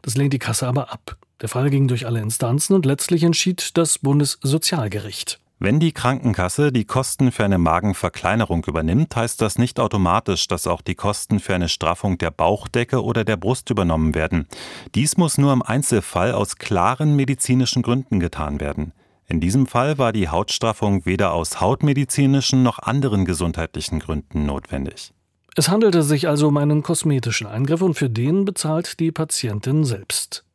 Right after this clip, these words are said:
Speaker 1: Fall drei. Marion Marbach ist als Fußgängerin mit ihrem sechs Wochen alten Sohn auf dem Gehweg unterwegs.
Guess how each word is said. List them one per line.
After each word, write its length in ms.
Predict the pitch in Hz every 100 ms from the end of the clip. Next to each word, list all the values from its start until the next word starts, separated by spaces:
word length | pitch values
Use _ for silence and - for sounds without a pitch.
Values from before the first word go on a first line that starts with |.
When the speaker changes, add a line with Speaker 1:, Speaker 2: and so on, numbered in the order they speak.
| _ _ -
Speaker 1:
Fall 180 | 143
drei. 240 | 170 143 120 _ _ _ _ _ _ _ _ - - - -
Marion 300 | 165 190 196
Marbach 340 | 175 160 135
ist 200 | 135 151
als 160 | 190 -
Fußgängerin 560 | - 214 190 175 170 165
mit 120 | 165
ihrem 240 | 147 147
sechs 300 | 131 185 -
Wochen 240 | 151 151 156
alten 260 | 139 139
Sohn 360 | 123 123 160 143
auf 100 | 113
dem 240 | 139 135
Gehweg 540 | 135 147 120 107 - -
unterwegs. 640 | 113 98 98 - - -